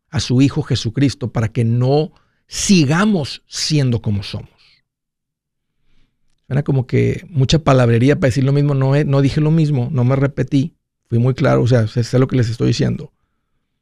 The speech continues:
No nos ama tal y como somos, nos ama a pesar de lo que somos, y es por eso que envió a su Hijo, para que dejemos de ser como somos, para que no sigamos siendo como somos. Wow,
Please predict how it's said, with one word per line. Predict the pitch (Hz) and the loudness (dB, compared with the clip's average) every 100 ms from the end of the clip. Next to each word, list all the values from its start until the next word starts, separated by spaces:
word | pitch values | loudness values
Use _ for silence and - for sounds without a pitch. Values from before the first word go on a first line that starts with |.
| _ - | _ -4
No | 123 | 0
nos | 165 156 160 | 2 2 2
ama | 170 156 127 | 2 2 0
tal | - 123 131 | -2 0 2
y | 127 | 0
como | - 110 101 | 0 0 0
somos, | - 120 110 | 0 0 0
nos | 110 110 | 0 0
ama | 123 147 | 2 0
a | 151 | -2
pesar | - 131 - - 147 175 208 | -2 -2 -2 -2 0 0 2
de | 160 | 2
lo | 131 - | 0 0
que | 117 | -4
somos, | - 107 - 156 - - _ _ - | -4 -6 -4 -6 -8 -12 _ _ -2
y | 143 165 | 2 2
es | - _ - | 0 _ 0
por | 175 147 | 2 4
eso | 156 196 - 208 | 4 2 0 -2
que | 156 | -2
envió | 131 131 | 0 2
a | 127 | 2
su | - 127 | 0 -2
Hijo, | 113 - 127 - _ _ _ _ _ | -2 -4 -8 -10 _ _ _ _ _
para | 131 127 | 0 0
que | 107 147 135 | 2 2 4
dejemos | 135 - - 170 208 196 131 | 2 0 0 2 4 2 0
de | 120 | -2
ser | - 117 - | -2 -4 -4
como | 107 123 | -6 -6
somos, | - - - | -8 -12 -6
para | 135 131 | -2 0
que | 139 | 2
no | 147 | 2
sigamos | 139 170 156 190 196 - - - - - | 2 2 2 2 0 -2 -14 -20 -20 -10
siendo | - 139 123 113 | -2 0 0 -2
como | 113 113 | -4 -6
somos. | - 82 87 _ _ _ _ _ _ _ _ - | -8 -14 -18 _ _ _ _ _ _ _ _ -4
Wow, | 120 | -4